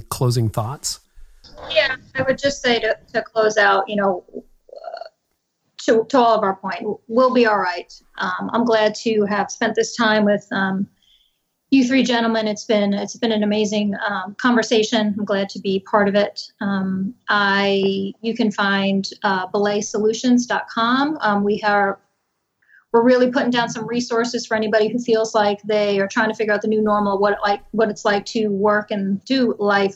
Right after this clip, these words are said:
Speaker 2: virtually. So, um, there's some resources on our website, more to come, and you can find me individually, Tricia M Shortino, on Instagram as well, um, and trying to just support the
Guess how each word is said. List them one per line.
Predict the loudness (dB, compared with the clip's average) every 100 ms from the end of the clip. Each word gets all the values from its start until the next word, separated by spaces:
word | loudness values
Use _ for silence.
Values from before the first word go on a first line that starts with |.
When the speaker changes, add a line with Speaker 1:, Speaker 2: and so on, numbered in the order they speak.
| -8
Speaker 2:
virtually. | -6 -4 -2 -2 0 2 0
So, | 0 0 0 -2 -4
um, | -6
there's | -8 -2
some | 2
resources | 2 0 -4 -2
on | 0
our | 2 2
website, | -2 0 -2 -2
more | -10
to | -16
come, | -6 -2 0 -2
and | -2 -2
you | -2
can | -4
find | -4 -2 0 0 0
me | 2 4 4
individually, | 0 0 0 0 -2 -2 -2 -4
Tricia | -2 -2 -2 -6 0
M | 2 2 0 -4
Shortino, | -4 -4 -2 -2 0 0 0 -2 -6 _ _ _ _ -2
on | 0 0 0
Instagram | -2 -2 -2 0 0
as | 0
well, | 0 2 2 2 -2 -4
um, | -6 -6 -8 -12 -6
and | -2 -2 0
trying | 0 0
to | -2
just | -4 -4 -6 -16 -20 _
support | -6 -6 0 2 2 0 -4 -4
the | -2 0 -2 -4